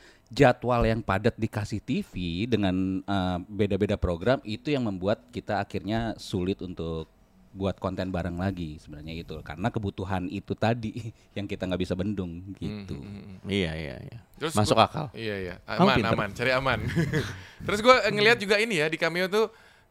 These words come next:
Speaker 2: memang sengaja atau tidak kontennya tuh terpecah antar talent. Jadi misalnya Steve punya program sendiri, seolah-olah gitu ya. Martin punya program
Speaker 3: Iya.
Speaker 2: sendiri. Ya, itu salah satu cara ngakalin?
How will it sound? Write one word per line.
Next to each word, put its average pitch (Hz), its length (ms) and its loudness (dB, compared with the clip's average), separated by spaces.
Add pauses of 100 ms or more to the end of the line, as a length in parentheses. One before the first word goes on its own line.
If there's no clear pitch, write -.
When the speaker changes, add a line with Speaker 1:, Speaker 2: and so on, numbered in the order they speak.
Speaker 2:
memang 165 240 0
sengaja 165 400 2
atau 185 160 -2
tidak 151 320 2 (560)
kontennya 165 400 0
tuh 226 80 2
terpecah 185 400 -2
antar 151 240 -2
talent. 147 240 0
Jadi 131 160 -6
misalnya 160 240 -8
Steve 165 160 -4
punya 127 240 -4
program 120 400 -2
sendiri, 139 640 -4
seolah-olah 123 400 0
gitu 123 160 -4
ya. 120 80 -6
Martin 131 320 2
punya 131 160 -4
program 120 400 -6
Speaker 3:
Iya. 113 80 -10
Speaker 2:
sendiri. 131 400 -2 (160)
Ya, 113 80 -2
itu 165 320 -2
salah 143 240 0
satu 143 160 -8
cara 135 180 -2
ngakalin? 139 460 -4